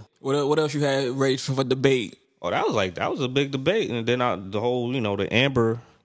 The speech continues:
Speaker 2: I told you, I told you how I felt, felt about the Amber joint.
Speaker 1: About that damn woman.
Speaker 2: 'Cause like, that, that, like I said, they, they shouldn't even have a case. They coulda just told me, like, "What you feel?" Yeah, she need to go in jail.
Speaker 1: They shoulda told you. You would thrown anybody in jail. Anybody got time for you?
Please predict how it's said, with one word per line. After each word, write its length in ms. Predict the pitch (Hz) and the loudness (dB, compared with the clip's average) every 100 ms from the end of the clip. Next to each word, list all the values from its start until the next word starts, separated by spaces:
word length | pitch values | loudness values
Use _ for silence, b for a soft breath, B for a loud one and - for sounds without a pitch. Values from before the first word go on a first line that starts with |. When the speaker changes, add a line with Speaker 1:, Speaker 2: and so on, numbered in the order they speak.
| _ | _
Speaker 2:
I 60 | - | -8
told 280 | - 107 101 | 0 0 2
you, 240 | 107 92 | 0 0
I 100 | 98 | -2
told 200 | 101 110 | 2 0
you 80 | 107 | 2
how 120 | 104 98 | 2 0
I 20 | |
felt, 340 | - 98 - | 0 0 0
felt 140 | - 98 | 0 0
about 220 | 98 95 | 0 0
the 80 | - | 0
Amber 260 | 110 110 | 0 0
joint. 320 | 95 101 107 - | -2 0 -2 -4
Speaker 1:
About 120 | - | -12
that 160 | 123 - | -16 -12
damn 240 | 117 123 | -12 -10
woman. 280 | 123 123 139 _ _ _ _ _ _ _ _ _ | -12 -14 -16 _ _ _ _ _ _ _ _ _
Speaker 2:
'Cause 120 | 87 | -4
like, 140 | 87 85 | -2 0
that, 180 | 98 | 0
that, 360 | 101 104 117 - | 0 -2 -4 -4
like 140 | 87 | 0
I 60 | 92 | 0
said, 260 | 101 113 90 | 2 2 2
they, 200 | 101 104 | 0 0
they 140 | 104 | 0
shouldn't 220 | 127 98 | 0 0
even 120 | 95 98 | 0 2
have 140 | 98 | 0
a 40 | |
case. 200 | 95 131 104 | 2 2 2
They 100 | 135 | 2
coulda 160 | 107 | 2
just 200 | 95 95 | 2 0
told 260 | - 107 104 | 4 4 4
me, 240 | 131 139 | 2 2
like, 220 | 98 95 92 | 2 2 2
"What 180 | 107 | 0
you 60 | 135 | 0
feel?" 340 | - 117 95 | 2 2 4
Yeah, 220 | 101 98 92 110 - | 2 2 0 -6 -10
she 160 | - 113 | -8 -4
need 120 | 101 | -4
to 60 | 98 | 0
go 300 | 98 92 92 | 0 0 -6
in 100 | - | -10
jail. 400 | 90 92 85 90 - _ _ | 0 0 0 -4 -12 _ _
Speaker 1:
They 120 | 78 | -12
shoulda 240 | - 92 | -10 -10
told 440 | - 135 110 113 120 | -8 -8 -8 -10 -10
you. 140 | 110 | -8
You 160 | 117 139 | -6 -6
would 140 | 117 | -6
thrown 160 | 123 120 | -6 -4
anybody 420 | 110 113 117 120 | -6 -8 -10 -10
in 80 | 123 | -8
jail. 200 | 117 117 | -8 -8
Anybody 180 | 123 104 | -8 -8
got 100 | - | -6
time 220 | 120 107 | -6 -6
for 80 | 117 | -6
you? 240 | 110 120 | -8 -10